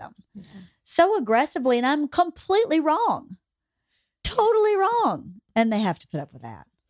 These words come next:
Speaker 1: you know, and they got fingerprinted. And then, the, I, then they put me in the office with the female officer. Um,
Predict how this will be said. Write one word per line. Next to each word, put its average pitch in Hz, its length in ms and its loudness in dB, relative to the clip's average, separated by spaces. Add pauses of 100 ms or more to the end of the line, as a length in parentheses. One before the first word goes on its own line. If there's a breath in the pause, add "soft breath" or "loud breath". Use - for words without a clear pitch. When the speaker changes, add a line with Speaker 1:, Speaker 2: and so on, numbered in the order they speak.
(560)
Speaker 1:
you 226 100 4
know, 220 200 2
and 220 80 -2
they - 40 -8
got - 200 -10
fingerprinted. 254 1040 0 (500)
And 190 140 0
then, 185 160 0
the, - 160 -4
I, 170 120 -2 (140)
then 156 240 -6
they 156 280 -6
put 180 160 0
me 170 140 0
in 160 140 0
the 147 260 -4
office 151 460 -4
with 170 140 -10
the 160 80 -18
female 151 340 -6
officer. 156 560 -8 (320)
Um, 156 440 -6